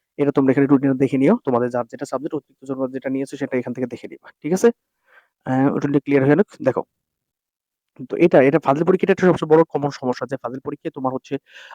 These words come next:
আহ, ঠিকমতো রুটিনটা দেওয়া হয় না বা রুটিন দিলেও কয়েকবার চেঞ্জ হয়। মাত্র একবার চেঞ্জ হয়েছে, তোমাদের ভাগ্য খারাপ থাকলে আরেকবারও চেঞ্জ হওয়ার সম্ভাবনা রয়েছে,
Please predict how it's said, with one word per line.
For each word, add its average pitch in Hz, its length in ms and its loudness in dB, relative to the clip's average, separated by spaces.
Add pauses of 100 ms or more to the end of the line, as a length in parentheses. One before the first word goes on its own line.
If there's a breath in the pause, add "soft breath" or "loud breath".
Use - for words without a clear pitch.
আহ, - 140 -6
ঠিকমতো 156 340 -4
রুটিনটা 143 380 0
দেওয়া 139 140 8
হয় 127 220 6
না 165 120 2
বা 147 100 0
রুটিন 135 280 2
দিলেও 139 200 4
কয়েকবার 127 320 -2
চেঞ্জ 120 240 -12
হয়। 104 180 -2
মাত্র - 160 -8
একবার 143 220 -4
চেঞ্জ 160 160 -4
হয়েছে, 170 160 0
তোমাদের 139 280 0
ভাগ্য 127 220 2
খারাপ 131 240 -4
থাকলে - 200 -2
আরেকবারও 135 340 2
চেঞ্জ - 180 -6
হওয়ার 139 160 -4
সম্ভাবনা 123 320 2
রয়েছে, 131 260 4